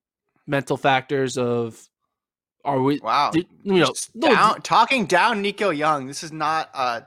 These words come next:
Speaker 2: plot twist I saw coming.
Speaker 1: No, I could see Nico go out there and run, like, thirteen thirty-five, and it's like, that's still an incredible time and a huge
Speaker 2: Yeah.
Speaker 1: P R, and it sets him up well. But, like, just to put the pressure of, like, "Yeah,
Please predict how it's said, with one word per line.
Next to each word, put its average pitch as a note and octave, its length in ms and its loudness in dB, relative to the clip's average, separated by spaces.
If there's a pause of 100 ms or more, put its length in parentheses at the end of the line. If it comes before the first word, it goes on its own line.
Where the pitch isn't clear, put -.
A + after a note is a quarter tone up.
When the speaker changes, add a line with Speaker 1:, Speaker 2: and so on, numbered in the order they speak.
Speaker 2:
plot C3+ 280 -6
twist A#2+ 280 -14
I A2+ 80 -10
saw A2+ 220 -8
coming. A#2 400 -12 (640)
Speaker 1:
No, E4 180 4
I A3 120 6
could C4+ 160 -2
see D4+ 160 0
Nico C#4 320 0
go G3 160 4
out F#3+ 160 4
there F#3 160 4
and F3 120 0
run, E3+ 160 0
like, F3+ 200 -2
thirteen D3+ 640 -4
thirty-five, C3 1000 -2
and B2+ 140 -6
it's B2 140 -4
like, C3 240 0
that's - 180 -4
still D3+ 220 2
an C3+ 80 0
incredible B2+ 480 -2
time C3 420 0
and A#2 180 -4 (240)
a C3+ 80 -6
huge C#3 320 0
Speaker 2:
Yeah. D#3+ 120 0
Speaker 1:
P B2+ 60 4
R, C3 300 6
and A#2+ 80 0
it A#2+ 160 -8
sets - 260 -2
him B2+ 120 -4
up B2 220 -2
well. C3+ 460 4 (500)
But, D3+ 120 2
like, C#3+ 380 0
just - 180 -8
to - 60 -2
put G3 380 0
the D3 440 -2 (680)
pressure E3 340 0
of, C3 80 -2
like, C3+ 240 -2
"Yeah, G3 340 4